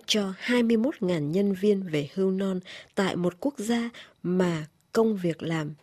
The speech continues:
được bảo đảm mãn đời. Liều thuốc mạnh thứ tư là bán lại các chi nhánh không thuộc diện sống còn đối với tập đoàn xe hơi Nissan và sau cùng là mở rộng thị trường của Nissan sang Trung Quốc. Ở vào thời điểm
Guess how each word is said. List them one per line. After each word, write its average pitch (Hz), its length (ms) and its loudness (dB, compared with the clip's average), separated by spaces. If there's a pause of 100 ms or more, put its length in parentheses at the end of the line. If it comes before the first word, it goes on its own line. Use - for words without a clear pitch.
(180)
được 175 300 0
bảo 147 240 -4
đảm 151 280 -6 (160)
mãn 160 280 0
đời. 156 240 -2 (300)
Liều 156 240 -4
thuốc - 200 -8
mạnh 185 200 -2
thứ 220 120 -6
tư 185 340 2 (360)
là 190 160 4
bán 185 240 2
lại 285 340 -2
các 262 180 -4
chi 254 160 2
nhánh 220 320 0
không 262 320 0
thuộc 185 260 -2
diện - 240 0
sống 208 360 0
còn 160 260 -2 (240)
đối 165 260 -2
với 262 120 -4
tập 165 240 -4
đoàn 151 280 -2
xe - 200 -8
hơi 190 220 -4
Nissan 190 520 -2 (400)
và 165 180 0
sau 190 240 -4 (120)
cùng 165 200 -2 (380)
là 202 220 6
mở 160 220 2
rộng - 280 -2
thị - 220 -2
trường 175 240 0
của - 160 -6
Nissan 190 460 -4 (220)
sang 180 380 -6
Trung 185 260 -2
Quốc. - 200 -4 (540)
Ở 180 160 6
vào 175 160 0
thời 175 240 -2
điểm 156 280 -2